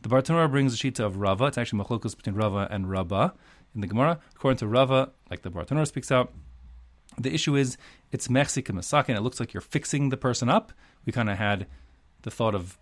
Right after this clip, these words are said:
applying blood, looking like you're fixing something up, and we talked about it other times about the tithing, fixing the food up, et cetera. So here we would say that sprinkling on the person looks like you're fixing him up to make him tahor, and that's why you can't do it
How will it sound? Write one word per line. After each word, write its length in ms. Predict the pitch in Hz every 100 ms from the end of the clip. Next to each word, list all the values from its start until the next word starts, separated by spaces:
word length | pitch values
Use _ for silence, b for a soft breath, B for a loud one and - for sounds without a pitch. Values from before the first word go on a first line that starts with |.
| -
applying 420 | 110 110 101 95
blood, 320 | 98 123 147
looking 240 | 139 139 135
like 120 | 127
you're 60 |
fixing 200 | 131 131
something 220 | - 131 127
up, 160 | 127
and 80 | 104
we 60 | 98
talked 240 | 101 -
about 180 | 95 92
it 60 |
other 140 | 90 90
times 300 | - 98 92
about 300 | 90 90 - B B -
the 280 | 101 95 - b b b b b b b b b - _
tithing, 500 | - 135 143 139 139
fixing 320 | 135 131 -
the 60 | 104
food 200 | 151 143
up, 160 | 131 127
et 80 |
cetera. 400 | - 131 127 123
So 380 | 117 - 120 117
here 600 | 110 - 160 156 147 143
we 120 | 123
would 120 | 117 113
say 240 | - 151
that 200 | 120 - - -
sprinkling 360 | - - 135 131
on 60 | 120
the 60 |
person 360 | 120 190 175 139
looks 160 | 127
like 120 | 123 113
you're 160 | 110
fixing 420 | - - 120 -
him 100 | 139
up 140 | 160 -
to 80 | 113
make 140 | 107
him 100 | 135
tahor, 360 | 202 196 147 - - - - - - - _ - - -
and 240 | 113 98
that's 320 | 101 - -
why 80 | 101
you 80 | 98
can't 280 | - 101 95
do 120 | 147
it 220 | 139